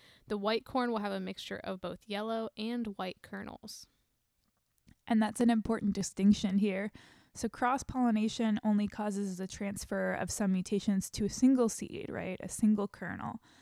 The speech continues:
Speaker 2: So you'd have to plant that seed to generate a plant where every plant cell has that mutation.
Speaker 1: Although cross-pollination can occur, the reality is that this represents a very small percentage of the overall harvest.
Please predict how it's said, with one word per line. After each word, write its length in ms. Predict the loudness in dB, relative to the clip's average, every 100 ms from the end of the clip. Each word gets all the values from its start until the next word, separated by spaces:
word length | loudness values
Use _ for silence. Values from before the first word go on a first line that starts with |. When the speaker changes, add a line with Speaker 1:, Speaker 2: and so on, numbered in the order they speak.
| _
Speaker 2:
So 160 | -12 -4
you'd 160 | -4 -2
have 180 | -4
to 100 | -4
plant 460 | -4 -2 0 0 0
that 260 | -2 -2 -4
seed 480 | -6 -4 -4 -6
to 120 | -8 -8
generate 480 | -2 0 0 -2
a 80 | -4
plant 420 | -4 -2 -2 -6 -12 -20 _
where 160 | -4 -4 -2
every 360 | 0 0 0 0
plant 360 | 4 4 2
cell 260 | -4 -6 -6
has 340 | -2 0 0
that 160 | -2 -4
mutation. 680 | -4 -4 -6 -4 -4 -4 -4 _ _ _ _ _ _ _ _ _ -4
Speaker 1:
Although 280 | 2 4 4
cross-pollination 920 | 4 2 0 -2 -4 -2 -4 -6 -12
can 200 | -10 -8
occur, 500 | -8 -8 -6 -4 -6 -8 _ _ _
the 80 | 0
reality 560 | 2 2 2 2 0 -2
is 100 | -2
that 220 | -4 -4
this 180 | -6 -4
represents 460 | -6 -6 -6 -6
a 60 | -6
very 300 | -6 -4 -6
small 360 | -6 -6 -6
percentage 640 | -6 -8 -8 -8 -8 -10 -12
of 140 | -10
the 140 | -10 -8
overall 400 | -8 -6 -6 -8
harvest. 840 | -8 -10 -10 -10 -12 -12 -14 -16